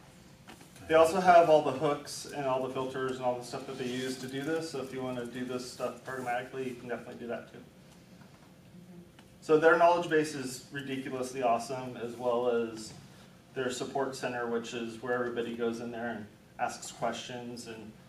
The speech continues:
looks for help and shares their knowledge and stuff, so it's really good. Plus they have a Facebook group, if you wanna get involved in that. It's the exact same type of thing, where people are sharing information, or, "Hey, I built this website," or, "How can I build this website using Beaver Builder?"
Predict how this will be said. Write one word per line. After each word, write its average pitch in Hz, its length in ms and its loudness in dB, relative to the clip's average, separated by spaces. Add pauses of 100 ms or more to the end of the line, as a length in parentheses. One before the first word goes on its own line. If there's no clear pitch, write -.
(160)
looks - 160 -10
for 120 140 -6
help 120 460 2
and 104 200 -8
shares 117 640 -6
their 104 80 -14
knowledge 117 460 -6
and 123 140 -12
stuff, 131 360 -8
so 113 200 -6 (640)
it's - 80 -18
really 123 200 -4
good. 117 180 -2
Plus 156 200 0
they - 100 2
have 135 80 -2
a 135 40 -6
Facebook 135 520 -4
group, 143 340 -8 (600)
if 131 120 -8
you 135 60 -4
wanna 120 200 -2
get 123 140 -4
involved 120 340 0
in 117 80 -4
that. 117 380 0 (280)
It's - 100 -18
the 131 60 -4
exact 123 360 2
same 123 160 -6
type 120 180 -2
of 120 100 -12
thing, 117 280 -6 (400)
where - 100 -16
people 120 220 -8
are 117 40 -4
sharing 120 400 -4
information, 120 640 -6
or, 113 160 -6
"Hey, 220 220 2
I 175 80 2
built 185 180 -4
this 180 140 -6
website," 170 460 -2
or, - 80 -4
"How 165 120 4
can 165 180 -2
I 156 60 0
build 156 220 -4
this 135 140 -4
website 123 440 -4
using 127 240 -6
Beaver 135 220 -6
Builder?" 113 320 -8